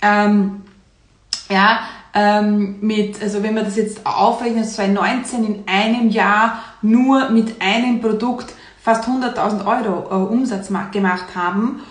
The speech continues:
Und das war natürlich für mich ein ganz klares Zeichen, okay,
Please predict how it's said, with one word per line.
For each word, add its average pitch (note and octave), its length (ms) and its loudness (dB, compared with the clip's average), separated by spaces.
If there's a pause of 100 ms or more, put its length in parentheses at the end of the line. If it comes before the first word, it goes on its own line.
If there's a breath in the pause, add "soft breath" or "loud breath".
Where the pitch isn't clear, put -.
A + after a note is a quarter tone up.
(240 loud breath)
Und A3 320 0 (260)
das G3+ 480 -2
war G3 400 0
natürlich A3+ 480 -2
für A3 140 -4
mich A3+ 420 0
ein G3+ 140 -2
ganz G3+ 340 -2
klares G3+ 520 -2
Zeichen, G3 500 -2
okay, A#3 680 -2